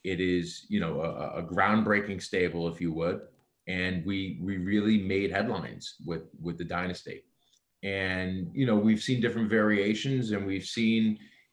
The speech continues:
you know, not spin-offs, but we've seen it go in different directions. And for the most part, it's just been Hammer and I. And my goal in twenty twenty-two is, is to just make it the most dynastic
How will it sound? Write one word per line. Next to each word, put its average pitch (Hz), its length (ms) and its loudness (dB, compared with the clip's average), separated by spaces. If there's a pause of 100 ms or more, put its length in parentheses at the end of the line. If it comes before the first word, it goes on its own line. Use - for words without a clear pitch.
(160)
you 139 80 2
know, 113 120 6
not 117 260 4
spin-offs, 120 640 2
but 107 180 0
we've 107 220 4
seen 117 200 -2
it 110 100 0
go 110 180 4
in 104 80 4
different 107 280 0
directions. 104 560 -2
And 95 140 -4
for 101 100 -12
the 98 60 -4
most 98 280 0
part, 104 220 2
it's - 120 -8
just - 160 -8
been 92 140 -2
Hammer 101 340 0
and 87 80 0
I. 85 260 2 (680)
And 95 560 -4 (320)
my 170 260 2
goal 165 360 6
in 117 160 0
twenty 117 300 -2
twenty-two 98 760 0
is, 85 260 -6 (200)
is - 200 -8
to 107 80 -4
just 147 220 -6
make 139 200 -2
it 110 80 -4
the 107 60 -2
most 101 420 0
dynastic 87 800 -2